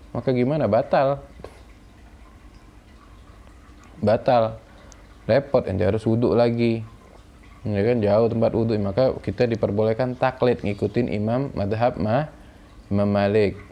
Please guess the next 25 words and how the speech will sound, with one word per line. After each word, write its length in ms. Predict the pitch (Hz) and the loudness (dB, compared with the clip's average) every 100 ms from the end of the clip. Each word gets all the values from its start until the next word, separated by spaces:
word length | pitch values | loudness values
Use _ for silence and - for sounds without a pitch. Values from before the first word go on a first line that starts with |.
| - - | -20 -8
Yang 140 | 95 95 | -4 0
mana 240 | 113 127 | 0 0
Imam 160 | 110 107 | 0 0
Malik 240 | 107 95 | 0 -2
mendap-, 240 | 104 104 | -2 -2
berpendapat, 800 | 90 95 98 95 101 - 139 147 - - - - - - - - - - - - | 0 -2 0 0 -2 0 0 0 -12 -20 -20 -20 -20 -20 -20 -20 -20 -20 -20 -8
eh, 640 | 95 95 92 107 - - - - - - | -2 0 0 -2 -6 -8 -12 -16 -18 -4
kalau 240 | 107 104 | 0 2
bersentuhan 640 | 104 104 113 110 120 135 135 | 2 0 0 0 0 0 0
kulit 240 | 127 131 | -2 0
laki-laki 400 | 123 123 123 123 | 0 0 0 2
dan 160 | 120 120 | 0 0
perempuan 560 | 120 120 117 135 143 | 0 -2 2 0 0
tanpa 480 | 135 135 139 139 135 | 0 0 2 0 2
ada 80 | 120 | 0
syahwat, 640 | - 113 113 117 127 131 | 2 0 2 2 2 -2
ya, 240 | - 113 104 - - - - - | -4 -2 -2 -8 -20 -20 -20 -18
asal 320 | - 104 127 120 | -6 0 2 4
tanpa 480 | 110 110 123 110 | 2 4 2 4
ada 240 | 104 131 147 - - - - | 4 2 0 -10 -20 -20 -20
syahwat, 640 | - 101 104 104 131 - - - | 0 2 4 4 2 0 -12 -10
maka 240 | 98 110 | -6 -4
tidak 240 | 113 104 95 | 0 0 0
batal. 560 | 104 - 107 95 98 98 - - - - - - - - | -2 0 0 0 -6 -12 -20 -20 -20 -20 -20 -20 -20 -8
Tapi 100 | 101 | -2